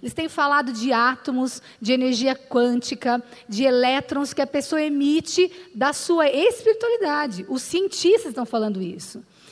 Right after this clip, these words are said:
Então, que interessante, né? Mais uma vez, a ciência se rendendo aos princípios divinos.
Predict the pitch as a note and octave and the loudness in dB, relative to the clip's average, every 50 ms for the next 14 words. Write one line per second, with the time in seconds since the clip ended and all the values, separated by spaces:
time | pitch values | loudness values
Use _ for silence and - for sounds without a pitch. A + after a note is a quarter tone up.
0 | - - - A#3 A#3+ - D4 D4+ E4+ F#4 - - - - - - D#4+ G4+ G#4+ - | -16 -8 -6 -4 0 4 6 6 6 4 0 -6 -16 -14 -6 -2 0 0 0 0
1 | F#4+ E4+ E4+ E4 - - D#4+ C#4+ C#4+ D4+ D#4+ D#4 - C#4+ B3+ C4 C#4+ D4+ - - | -2 -4 -4 -4 -6 -6 -4 -4 -2 -4 -4 -6 -6 -6 -4 -4 -4 -6 -8 -10
2 | - - - B3 C4 C#4 D#4+ F#4 D#4 D#4+ D#4 D#4 C4 B3 C#4+ C#4+ D#4 D4 B3 C#4+ | -14 -8 -2 0 2 2 2 0 -2 -2 -4 -4 -4 -4 -2 -2 -2 -2 -4 -6
3 | B3+ - - F4+ F4+ D#4 C4+ C4+ C#4 C#4+ - - D#4 C#4+ C#4 - - - - - | -8 -6 -4 -4 -2 -2 -2 -4 -4 -6 -4 -2 -2 -2 -2 -4 -12 -20 -18 -10
4 | - D4 B3+ C#4+ C4 B3+ B3 B3 B3 B3 B3+ B3+ B3+ A#3 C4 B3 - - - _ | -6 -4 -2 -2 -2 -4 -4 -4 -4 -4 -4 -4 -4 -4 -6 -6 -10 -16 -10 _
5 | - A#3 B3 A#3+ - B3 A#3+ A#3+ - C4 A#3 - B3+ A#3 G#3+ A#3+ A#3+ G#3+ F#3+ A3 | 0 0 0 0 -2 -4 -4 -4 -4 -6 -4 -4 -4 -4 -2 -4 -4 -4 -2 0
6 | A3+ G#3+ G3 E3+ F3 F3+ - - - - | 0 0 0 -2 -6 -10 -14 -16 -18 -18